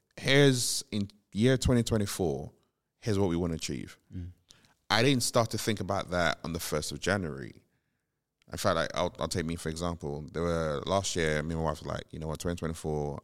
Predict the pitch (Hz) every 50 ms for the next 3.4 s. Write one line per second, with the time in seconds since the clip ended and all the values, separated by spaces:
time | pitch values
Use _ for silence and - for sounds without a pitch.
0 | _ - 80 78 73 71 69 67 71 76 - - _ - _ _ _ _ - 80
1 | 78 87 85 85 78 - - 80 76 78 76 76 76 78 76 76 71 76 - 101
2 | 101 90 76 71 71 76 80 _ - - _ _ _ _ - 73 71 73 71 71
3 | 73 71 71 71 69 67 -